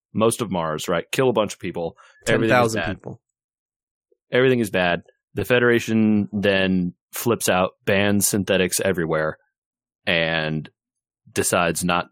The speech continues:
Speaker 1: to go save the Romulans because all the ships blew up.
Speaker 2: Yeah. And it turns out, I guess, that it was already on dodgy ground on saving the Romulans.
Speaker 1: Right.
Speaker 2: So
Speaker 1: We learned that in the
Speaker 2: maybe
Speaker 1: second episode, I think, that,
Speaker 2: second
Speaker 1: like,
Speaker 2: and
Speaker 1: the
Speaker 2: third,
Speaker 1: admiral,
Speaker 2: yeah.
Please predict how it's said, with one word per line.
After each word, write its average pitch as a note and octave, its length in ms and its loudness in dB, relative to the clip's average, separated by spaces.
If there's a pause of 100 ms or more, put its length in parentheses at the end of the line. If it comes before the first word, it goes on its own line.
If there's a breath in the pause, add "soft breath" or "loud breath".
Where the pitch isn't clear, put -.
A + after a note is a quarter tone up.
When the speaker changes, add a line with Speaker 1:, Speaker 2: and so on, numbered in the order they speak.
Speaker 1:
to F2 240 -2
go E2 300 -2
save D#2+ 280 -4
the D#2+ 60 -10
Romulans C#2+ 480 -10
because - 200 -10
all - 100 -8
the - 60 -8
ships - 260 -8
blew G1+ 160 -6
up. - 120 -6 (640)
Speaker 2:
Yeah. F#2+ 280 -8 (220)
And A#2 160 2
it G#2+ 140 0
turns A#2 280 2
out, G2+ 200 0 (220)
I A2 100 0
guess, G2+ 340 0
that G2+ 200 0 (340)
it A2+ 60 2
was G#2+ 180 2
already G#2+ 360 4
on G#2+ 300 0
dodgy A2 360 2
ground A2+ 520 0
on A2+ 140 0
saving A#2 300 2
the A#2 60 4
Romulans. A#2+ 640 2 (640 loud breath)
Speaker 1:
Right. F#2+ 300 2
Speaker 2:
So B2 180 4
Speaker 1:
We B2 80 4
learned C3 260 4
that A2+ 60 4
in A#2 60 4
the A2+ 60 4
Speaker 2:
maybe A2 120 4
Speaker 1:
second G2+ 320 -2
episode, E2+ 360 0
I E2 100 2
think, D#2+ 280 -6
that, E2+ 180 -2
Speaker 2:
second - 300 2
Speaker 1:
like, - 0 -
Speaker 2:
and A2+ 120 0
Speaker 1:
the - 80 -8
Speaker 2:
third, A2+ 120 4
Speaker 1:
admiral, G2 260 2
Speaker 2:
yeah. G#2 80 -4